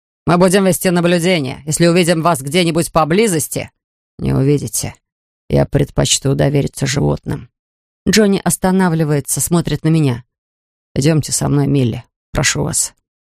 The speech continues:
Я гляжу то на Ричарда, то на Джонни. Необходимость выбора парализует меня. «Нет, оставайтесь с нами», говорит Вивиан. «Мы в любой день можем ждать самолёта,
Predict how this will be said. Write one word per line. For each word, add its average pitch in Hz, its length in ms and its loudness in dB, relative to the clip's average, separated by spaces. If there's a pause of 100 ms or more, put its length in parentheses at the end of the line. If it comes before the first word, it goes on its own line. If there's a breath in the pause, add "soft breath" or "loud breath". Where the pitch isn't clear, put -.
(480)
Я 214 140 4
гляжу 220 300 2
то 214 120 -4
на 190 140 0
Ричарда, 170 420 -2
то 175 120 -2
на 165 140 0
Джонни. 165 500 -2 (420)
Необходимость 165 680 0
выбора 165 360 0
парализует 160 600 0
меня. 123 320 -2 (920)
«Нет, 277 220 2
оставайтесь 320 500 0
с - 80 -4
нами», 220 340 0 (260)
говорит 180 340 2
Вивиан. 151 440 2 (300)
«Мы 269 100 4
в - 20 2
любой 269 300 2
день 254 200 2
можем 220 300 0
ждать 226 240 0
самолёта, 226 560 0